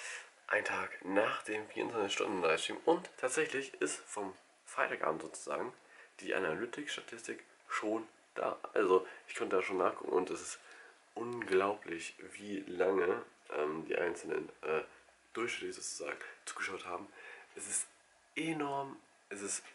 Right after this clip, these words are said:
ultra geil. So ein paar Zahlen und Facts, so, ähm, nur für den Freitag,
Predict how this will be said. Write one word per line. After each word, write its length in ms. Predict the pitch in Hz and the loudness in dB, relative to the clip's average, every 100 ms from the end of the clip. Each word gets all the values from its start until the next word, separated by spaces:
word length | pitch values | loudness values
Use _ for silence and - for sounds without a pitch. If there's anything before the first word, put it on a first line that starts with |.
| - | -10
ultra 340 | 117 135 113 113 | -6 -4 -2 4
geil. 420 | 123 113 110 110 - - _ - - - | 6 6 4 -2 -8 -20 _ -20 -20 -18
So 400 | - 101 101 95 | -2 4 6 6
ein 120 | 101 | 2
paar 360 | - 104 98 - - _ _ | -4 -2 -2 -4 -14 _ _
Zahlen 580 | - - 117 120 120 117 - | -10 -4 2 4 2 0 -6
und 280 | 95 90 - | -6 -6 -6
Facts, 560 | - 117 120 - - - - - - | -12 -12 -12 -14 -16 -16 -14 -12 -12
so, 420 | - 104 101 95 - | -6 0 2 4 4
ähm, 240 | 92 92 | 4 4
nur 180 | 92 120 | 2 0
für 140 | - | 2
den 120 | 95 82 | -2 -2
Freitag, 640 | - 95 120 123 113 - | -2 0 0 -2 -6 -8